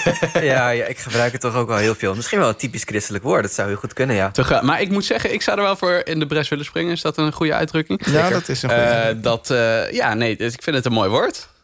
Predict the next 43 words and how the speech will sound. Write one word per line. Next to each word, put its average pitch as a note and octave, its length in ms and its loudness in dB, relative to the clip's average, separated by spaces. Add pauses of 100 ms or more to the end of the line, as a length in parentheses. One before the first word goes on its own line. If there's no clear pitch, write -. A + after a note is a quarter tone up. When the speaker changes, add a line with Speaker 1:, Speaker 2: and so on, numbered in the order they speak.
(260)
Speaker 3:
Gebrokenheid. E3+ 920 0
Want D3+ 200 0
wat F#3+ 180 2
bet-, E3 280 -4
bedoel D#3+ 260 2
je F3 120 2
precies F3 300 -2
met E3 160 0
gebrokenheid? F3+ 640 2
Speaker 1:
Ja, F3+ 260 2
nou, C#3+ 320 2
maar C3 160 2
een A#2+ 120 0
beetje B2+ 200 0
anders, A#2+ 220 0
dan - 20 -16 (100)
kom - 20 4
je A#2 140 2
bij, A2 140 0 (280)
eh, A#2 160 0
narigheid, B2+ 680 0
ellende. D3 440 2
Het G#2 200 0
feit C#3+ 240 0
dat C#3+ 140 -4
we C#3+ 120 -2
geen D3 480 -2 (280)
chocola D3 440 0
kunnen C#3+ 240 0
maken D3 280 0
van D3 100 -2
het C#3+ 100 -2
leven. D3 380 0
Het G2 120 -4
feit C3 200 -2
dat A#2+ 100 -6
dingen A#2+ 260 2
misgaan. G#2+ 580 0
Het G2+ 120 -4
gebrei-, A#2 560 -2
ja, F2+ 200 -2
gebrokenheid. D3+ 840 0
Van, C3 220 -2